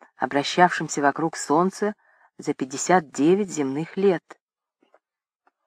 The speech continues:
Один раз за этот период случается совместное противостояние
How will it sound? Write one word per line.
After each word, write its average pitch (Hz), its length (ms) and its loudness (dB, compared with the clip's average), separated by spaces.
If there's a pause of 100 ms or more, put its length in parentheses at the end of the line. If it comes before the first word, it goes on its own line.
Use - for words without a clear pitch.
(800)
Один 170 320 8
раз 220 200 10
за 202 140 6
этот 208 220 4
период 202 340 6
случается 185 580 0
совместное 175 580 0
противостояние 180 960 4